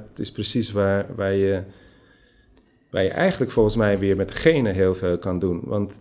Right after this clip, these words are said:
als je die vergeet, dan ben je een heel groot deel van die ongelijkheid, eh, heb je, heb je niet eens genoemd of onderzocht. Eh, we kijken altijd naar, we kijken, ja, waar we, wat we, waar heel veel onderzoek aan gedaan wordt, is hoe, hoe beleids-, eh, beleid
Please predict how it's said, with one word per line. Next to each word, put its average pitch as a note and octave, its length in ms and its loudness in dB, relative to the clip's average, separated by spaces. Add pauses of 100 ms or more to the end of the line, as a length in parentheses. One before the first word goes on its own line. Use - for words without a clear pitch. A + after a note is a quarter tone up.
als G#2+ 200 -2
je B2 60 0
die A2 360 0
vergeet, A2+ 640 -2 (640)
dan G2 160 -2
ben G2+ 100 4
je G2 80 4
een G2 100 2
heel A2+ 160 4
groot G2 300 2
deel F#2+ 340 4
van G2 200 -4
die G2 140 0
ongelijkheid, F#2+ 760 0
eh, F#2+ 220 2 (180)
heb G#2+ 220 -2
je, G#2 400 -8
heb G#2 180 -4
je G#2 60 -4
niet G2+ 140 -2
eens G2 220 0
genoemd G#2 460 0
of G2 160 -4
onderzocht. G2+ 600 -4
Eh, F#2+ 180 -6 (600)
we - 60 -14
kijken G#2+ 300 4
altijd G2 180 2
naar, G2 300 2 (140)
we G2+ 100 -6
kijken, G#2+ 300 0
ja, G#2+ 100 2
waar G2 160 0
we, G2+ 140 -2
wat G2 220 -4
we, G2+ 180 -2 (200)
waar F#2+ 160 -4
heel A#2 160 4
veel G2 360 -2 (400)
onderzoek G2+ 420 0
aan F#2 100 -2
gedaan A#2 360 2
wordt, F2+ 160 2
is F2+ 100 -6
hoe, F#2+ 240 0
hoe G2 180 -8
beleids-, G2 720 0 (400)
eh, F#2+ 320 -6
beleid G2+ 600 0